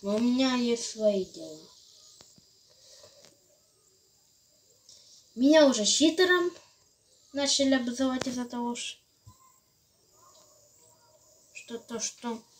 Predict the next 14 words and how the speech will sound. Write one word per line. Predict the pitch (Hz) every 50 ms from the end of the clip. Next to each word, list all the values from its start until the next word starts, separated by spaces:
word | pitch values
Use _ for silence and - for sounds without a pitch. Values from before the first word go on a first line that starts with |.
| - _ _ _ _ _ _ _
у | 240
меня | 247 247 247 240 240 233
много | 233 240 240 226 214 214 220
бойцов. | 220 202 220 220 226 226 233 - - 233 220 214 214 - _ _ - - - - _
У | -
меня | 262 269 254
типа | 254 - - 214 269 254
плат, | 254 - 233 240 277 330 403 - - _ - _ _ _ _ _ - - - - _ _
типа | - - - 269 269
бойцы | 220 247 247 262 254 - - 403
из | 508 - 247
Бравл | 214 220 302 349 349 370 359 330 -
Пасса, | - - 247 214 196 196 - 220 220
да? | 214 226 285